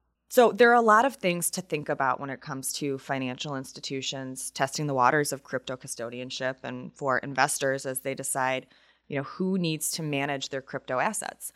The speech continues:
Uh, before we wrap up, though, what are you both keeping an eye on for the future? Um,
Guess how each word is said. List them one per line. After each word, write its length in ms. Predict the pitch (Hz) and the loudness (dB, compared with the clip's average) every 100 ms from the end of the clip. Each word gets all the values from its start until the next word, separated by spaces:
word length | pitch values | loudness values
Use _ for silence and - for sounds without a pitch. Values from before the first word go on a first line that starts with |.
| _ _ _ _ - | _ _ _ _ -4
Uh, 140 | 151 | -2
before 360 | - 180 226 247 | -2 0 4 4
we 120 | 294 | 6
wrap 260 | 247 202 | 6 6
up, 180 | 147 - | 4 0
though, 240 | - 104 - _ _ | -2 -4 -6 _ _
what 420 | 185 180 208 339 359 | -10 2 4 4 2
are 100 | 349 | -2
you 180 | 254 | 0
both 260 | 240 208 202 | 2 0 0
keeping 300 | - 190 196 | -6 -6 -4
an 80 | 180 | 0
eye 200 | 156 160 | 0 0
on 80 | 165 | -2
for 140 | 170 | -6
the 60 | 147 | -8
future? 640 | - 151 - - 80 - - | -10 -14 -6 0 0 -2 -6
Um, 380 | 156 151 147 | -6 -6 -10